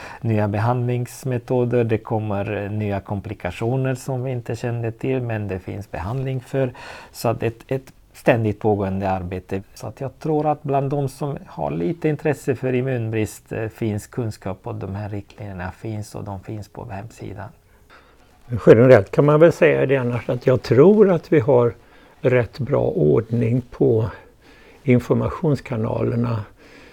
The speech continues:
Speaker 2: till infektionsläkare och till barnläkarna. Men det vi inte har koll på, det är primärvården.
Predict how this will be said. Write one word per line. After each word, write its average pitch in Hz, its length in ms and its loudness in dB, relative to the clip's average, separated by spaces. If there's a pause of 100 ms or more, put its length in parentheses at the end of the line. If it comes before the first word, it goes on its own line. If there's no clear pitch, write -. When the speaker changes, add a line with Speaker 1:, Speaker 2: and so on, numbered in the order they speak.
(200)
Speaker 2:
till 123 260 4
infektionsläkare 135 1500 2 (520)
och 123 380 6 (420)
till 117 340 4 (120)
barnläkarna. 139 1040 6 (640)
Men 151 400 4
det 156 140 8
vi 160 80 6
inte 160 360 4
har 190 180 8
koll 131 320 6 (140)
på, - 200 -10 (580)
det - 140 2
är 151 40 8
primärvården. 156 840 0